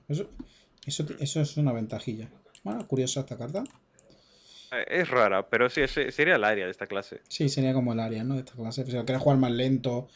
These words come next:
Speaker 1: con las reanimaciones, pues, y no tienes nada que hacer al cinco, pues, tira eso y ya está.
Speaker 2: Sí.
Speaker 1: Lian, Lian y Alfie, loberos del ocaso. Los loberos, vienen los loberos. Eh,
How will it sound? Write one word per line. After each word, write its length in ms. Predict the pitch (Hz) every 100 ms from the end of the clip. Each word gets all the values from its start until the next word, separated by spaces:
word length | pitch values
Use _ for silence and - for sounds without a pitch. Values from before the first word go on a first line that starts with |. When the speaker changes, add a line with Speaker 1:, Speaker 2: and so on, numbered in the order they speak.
| _ _
Speaker 1:
con 120 | 143
las 140 | 127 123
reanimaciones, 680 | 120 123 120 117 135 139
pues, 140 | 135 110
y 40 |
no 100 | 113
tienes 140 | 117
nada 80 | 117
que 60 | 120
hacer 140 | 117
al 80 | 110
cinco, 300 | 123 127 147
pues, 180 | 135 90 - _ - _ _ _ _ _
tira 280 | - 98 107
eso 160 | 139 98
y 40 |
ya 40 |
está. 200 | - - - _ _ _ _ - - - - - - _ -
Speaker 2:
Sí. 60 |
Speaker 1:
Lian, 420 | 147 190 180 175 -
Lian 300 | 147 175 170
y 80 | 143
Alfie, 460 | 123 - 120 110 127 _ _
loberos 520 | 147 135 131 139 175 156
del 120 | 123
ocaso. 460 | 120 131 - 104 -
Los 260 | 143 127 127
loberos, 720 | 123 123 151 170 104 - -
vienen 240 | 135 156
los 120 | 165 139
loberos. 600 | 120 147 131 110 - - _ _ _ _ _ _ _
Eh, 360 | 147 131 127